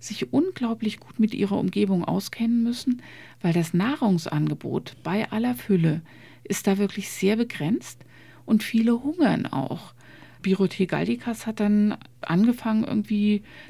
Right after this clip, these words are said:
nicht nur junge Orang-Utans aufzupäppeln, sondern auch erwachsenen Orang-Utans Futterplattformen zur Verfügung zu stellen,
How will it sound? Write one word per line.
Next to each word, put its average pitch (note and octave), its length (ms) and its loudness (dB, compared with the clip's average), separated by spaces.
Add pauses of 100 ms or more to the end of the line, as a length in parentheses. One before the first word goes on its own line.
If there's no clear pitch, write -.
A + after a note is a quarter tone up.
nicht G3+ 180 4
nur G3+ 100 6
junge G3 260 4
Orang-Utans F#3 720 0
aufzupäppeln, B3 840 -2 (300)
sondern G3 380 2
auch - 160 -6
erwachsenen G3 500 0
Orang-Utans G3+ 1160 0
Futterplattformen A3 840 -2
zur G#3+ 140 -10
Verfügung G#3 460 0
zu - 100 -4
stellen, G3+ 460 0